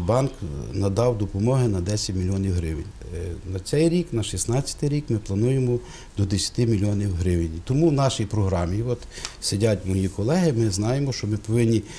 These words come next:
е, бо одна із умов Світового банку — це має бути десять відсотків від обласного бюджету. Щоб отримати десять мільйонів гривень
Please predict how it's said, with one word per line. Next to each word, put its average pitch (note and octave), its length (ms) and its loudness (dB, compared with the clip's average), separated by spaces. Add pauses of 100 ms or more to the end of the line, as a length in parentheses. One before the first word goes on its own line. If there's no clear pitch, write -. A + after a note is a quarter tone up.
(220)
е, F#2+ 300 -2
бо G2+ 260 0
одна A2+ 320 2 (100)
із G2 200 0
умов A2 380 4 (100)
Світового G2+ 500 0
банку — C3 380 0
це G#2+ 160 -4
має G2 200 0
бути B2 280 -4
десять G#2 320 -2
відсотків F2+ 520 -4
від - 240 -6
обласного F#2+ 480 0
бюджету. F2+ 460 -4
Щоб G#2+ 200 -4
отримати C3 440 0
десять G#2+ 320 0
мільйонів G#2+ 340 2
гривень G2+ 300 2